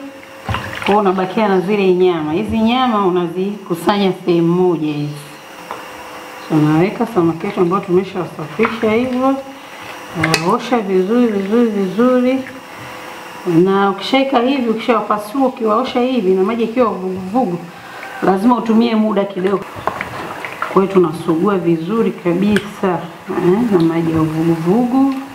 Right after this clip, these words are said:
Unaweza ukaosha mara tatu, mara nne, mara tano, inategemea tu na jinsi wewe mwenyewe umeona kwamba samaki wako ni wachafu kiasi gani. Mm, kwa hiyo hata mara tano wanaruhusiwa.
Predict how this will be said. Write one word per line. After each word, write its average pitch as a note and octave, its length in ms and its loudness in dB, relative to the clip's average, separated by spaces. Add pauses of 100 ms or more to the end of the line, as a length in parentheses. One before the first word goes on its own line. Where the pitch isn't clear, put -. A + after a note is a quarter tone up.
(1120)
Unaweza C4+ 260 4
ukaosha G#3 480 0
mara E3+ 240 0
tatu, F#3 440 -2
mara D#3+ 240 0
nne, F#3+ 180 2
mara D#3 240 0 (160)
tano, G3+ 300 0
inategemea G3 560 2
tu A3 140 -4
na F#3 100 4
jinsi G3 280 -2
wewe G3+ 120 4
mwenyewe F#3 260 4
umeona G3 380 4 (520)
kwamba F3+ 160 4
samaki F3 340 2
wako G3+ 160 2
ni F3 80 6
wachafu E3 380 -6
kiasi E3+ 380 -2
gani. E3+ 440 4 (1120)
Mm, E3 160 4
kwa F#3 140 2
hiyo G#3+ 100 0
hata A3 140 2
mara F#3 240 2
tano C#4 560 0
wanaruhusiwa. D#3+ 960 2